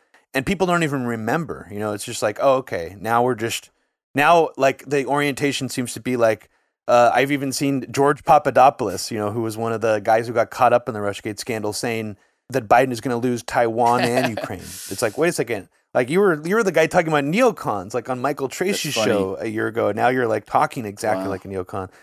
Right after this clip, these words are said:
Speaker 1: So anyways.
Speaker 2: No, it's, yeah, it's interesting. I mean, like, the, yeah, it's, it's like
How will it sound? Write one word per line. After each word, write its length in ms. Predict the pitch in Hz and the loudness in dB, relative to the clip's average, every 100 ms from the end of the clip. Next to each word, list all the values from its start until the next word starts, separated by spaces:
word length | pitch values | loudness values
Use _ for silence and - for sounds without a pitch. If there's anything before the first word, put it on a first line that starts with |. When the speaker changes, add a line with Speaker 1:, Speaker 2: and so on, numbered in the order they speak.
| _ | _
Speaker 1:
So 120 | 160 | 2
anyways. 260 | 151 151 117 | 2 2 2
Speaker 2:
No, 220 | 202 180 | 4 6
it's, 200 | 160 - | 4 2
yeah, 120 | 180 | 2
it's 120 | 151 208 | 2 0
interesting. 320 | 180 - 139 | -2 -2 -2
I 40 | |
mean, 160 | 135 143 | 0 0
like, 220 | 143 135 | 0 0
the, 400 | 123 131 127 123 - _ _ _ | 0 0 0 -2 -10 _ _ _
yeah, 200 | 147 127 | -10 -10
it's, 280 | 98 - - | -8 -10 -10
it's 220 | 131 - | -12 -8
like 280 | 135 131 | -8 -8